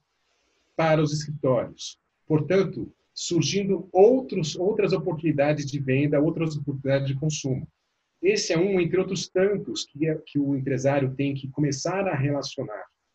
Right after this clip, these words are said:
Em termos de comportamento, hábito. Muita gente tem emitido vários documentos. É importante, obviamente, filtrar, porque cada mercado, cada região, quem tá instalado próximo da B N, que é muito comercial, é totalmente diferente de alguém que tá instalado na Queimação,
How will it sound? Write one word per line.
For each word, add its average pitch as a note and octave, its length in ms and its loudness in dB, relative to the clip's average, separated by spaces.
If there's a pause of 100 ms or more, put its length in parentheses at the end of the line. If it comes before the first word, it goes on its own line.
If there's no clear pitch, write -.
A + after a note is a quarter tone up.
(680)
Em B2+ 180 -4
termos D3 240 4
de B2+ 80 -4
comportamento, C3 1000 0
hábito. C3+ 500 -2 (100)
Muita D3+ 460 0
gente D3+ 220 0
tem D3 100 0
emitido C3 340 -2
vários C#3+ 360 0
documentos. C3 840 -4 (360)
É C#3+ 80 0
importante, D3 520 2
obviamente, C3 600 0
filtrar, C#3 500 0
porque C#3 200 -6
cada D#3 280 0
mercado, C#3 600 0
cada C#3 240 -2
região, C#3 640 0 (280)
quem D3 220 0
tá D3 120 2
instalado C3 480 -2
próximo C3+ 420 0
da B2 280 0
B B2 140 -6
N, B2+ 360 0
que - 100 -8
é G#2+ 60 -6
muito D3+ 240 0
comercial, C3+ 720 -2 (240)
é - 80 -6
totalmente D3 540 -2
diferente C#3 300 -4
de C3+ 60 -2
alguém B2+ 160 -2
que C3 60 -4
tá C3+ 60 -4
instalado C3 320 -2
na B2+ 120 -2
Queimação, C3 720 -2